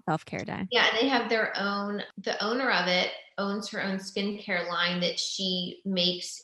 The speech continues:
Speaker 2: in Colorado, and it's called Sanitas Skincare, and it's,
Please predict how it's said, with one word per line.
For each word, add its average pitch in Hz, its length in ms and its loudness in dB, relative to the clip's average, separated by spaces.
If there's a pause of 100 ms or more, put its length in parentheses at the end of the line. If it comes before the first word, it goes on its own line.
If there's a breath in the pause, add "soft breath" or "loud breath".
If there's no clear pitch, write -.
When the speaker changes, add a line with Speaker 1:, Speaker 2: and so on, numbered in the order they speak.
Speaker 2:
in 170 420 0 (640)
Colorado, 175 800 2
and 175 140 0
it's - 180 -10
called 185 180 0
Sanitas 180 720 0
Skincare, 202 920 0
and 180 160 0
it's, - 500 -2